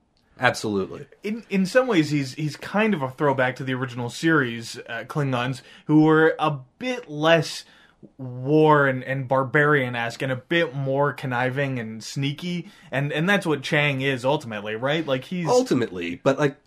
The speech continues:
Speaker 1: from the very first moment he appears on the transporter pad,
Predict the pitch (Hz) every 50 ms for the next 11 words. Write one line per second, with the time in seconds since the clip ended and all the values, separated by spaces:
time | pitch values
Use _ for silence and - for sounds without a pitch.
0 | _ _ _ _ _ _ _ - - 196 196 180 160 165 180 226 247 254 262 254
1 | - - 214 208 202 - - 170 170 175 151 127 131 131 131 - 143 139 139 135
2 | 139 135 127 127 - - 120 113 113 - - - 127 113 113 117 104 - 147 95
3 | 85 82 82 85